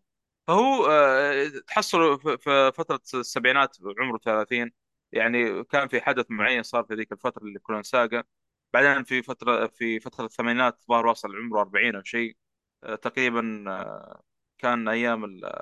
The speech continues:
أو حدث سيفل وور أو، والله ناسي صراحة. بس أغلب الأحداث المهمة اللي صارت في مارفل، سبايدر مان كلها مر فيها لين ما صار شاب توفي. فكانت صراحة من الق-، الكوميكس اللي مرة ممتازة.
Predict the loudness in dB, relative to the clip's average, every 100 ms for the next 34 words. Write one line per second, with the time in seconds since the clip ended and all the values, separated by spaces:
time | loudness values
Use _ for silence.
0 | -12 -10 -10 -4 -4 -4 -12 -12 -8 -2
1 | -2 -2 -4 -8 _ _ _ _ 0 2
2 | 4 2 0 0 0 0 -6 -14 -16 -18
3 | _ _ _ -2 4 4 4 2 2 2
4 | 2 -2 -10 -6 -2 2 2 2 4 4
5 | 2 -10 _ _ _ _ -16 2 4 4
6 | 2 0 -2 -6 -2 -2 -2 -4 -4 -2
7 | -4 -4 -4 -4 -2 -2 0 0 0 -2
8 | -4 -4 -14 -18 _ _ _ _ _ -4
9 | 2 2 2 -2 0 0 4 2 2 -4
10 | -12 -14 _ -8 -6 -6 -6 -8 -12 -16
11 | -14 -8 -8 -8 -10 -4 -2 -2 -4 -2
12 | -4 -4